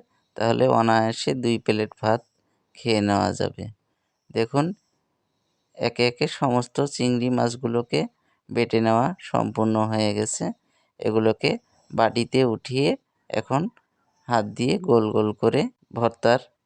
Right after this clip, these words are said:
শেপ দিয়ে দিয়েছি, দেখতে পাচ্ছেন। ভর্তাটি আমার রেডি হয়ে গেছে। আজকের রেসিপিটি কেমন হলো অবশ্যই কমেন্ট করে জানাবেন। রেস্টুরেন্ট কিংবা বাসার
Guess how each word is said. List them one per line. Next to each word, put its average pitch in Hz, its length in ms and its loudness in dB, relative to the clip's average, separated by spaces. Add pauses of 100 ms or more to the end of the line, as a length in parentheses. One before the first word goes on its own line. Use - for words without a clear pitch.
(440)
শেপ 113 300 0 (120)
দিয়ে 101 220 0
দিয়েছি, 101 480 -4
দেখতে 113 340 -2
পাচ্ছেন। 110 440 -2 (840)
ভর্তাটি 113 500 2 (100)
আমার 135 240 2 (100)
রেডি 113 300 4
হয়ে 107 280 4
গেছে। 107 320 -4 (340)
আজকের 123 440 2
রেসিপিটি 127 540 0
কেমন 113 400 0
হলো 113 340 0
অবশ্যই 117 540 -4
কমেন্ট 107 420 -2
করে 104 260 -4
জানাবেন। 98 500 -2 (760)
রেস্টুরেন্ট 131 640 0
কিংবা 117 360 2
বাসার 110 480 0